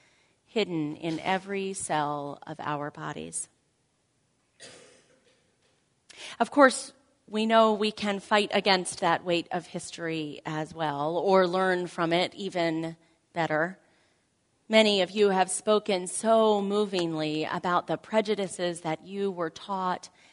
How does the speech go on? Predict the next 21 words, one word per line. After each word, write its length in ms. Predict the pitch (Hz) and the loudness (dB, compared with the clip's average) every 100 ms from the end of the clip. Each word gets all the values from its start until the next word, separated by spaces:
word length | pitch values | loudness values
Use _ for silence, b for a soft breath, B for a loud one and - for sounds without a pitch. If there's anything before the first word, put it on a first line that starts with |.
| b | b
as 200 | 165 151 | -4 -4
children, 840 | - - 202 180 185 170 165 165 165 b b b b b _ - | -6 -2 -2 -2 -6 -4 -4 -8 -14 b b b b b _ 4
the 120 | 214 | 6
ways 480 | 208 233 247 233 226 | 10 10 10 8 6
of 140 | 196 | 6
interacting 920 | 220 196 202 220 240 - 247 214 208 | 4 0 6 10 8 6 2 4 6
and 220 | 190 190 180 | 6 4 2
behaving 840 | 185 185 233 226 226 208 196 190 | 0 4 4 4 2 2 2 -2
you 260 | 185 196 185 | -2 -2 -2
learned 680 | 190 214 214 208 202 190 185 | 0 0 2 0 -4 -6 -6
in 260 | - 185 | -6 -4
your 180 | 180 170 | -2 -4
family 580 | 170 220 220 202 175 165 | -6 -6 -4 -4 -6 -4
of 160 | 165 | -6
origin, 560 | 135 196 196 165 185 165 B B B | -2 -2 -2 -4 -6 -8 B B B
and 220 | 220 220 208 | -4 -4 -4
how 420 | - 262 254 220 | -4 0 0 0
hard 760 | - - 277 269 233 208 190 | -6 -4 0 2 2 0 -2
you 120 | 190 | -6
have 220 | 175 175 185 | -4 -4 -4
worked 460 | 196 202 - - | -2 -2 -2 -16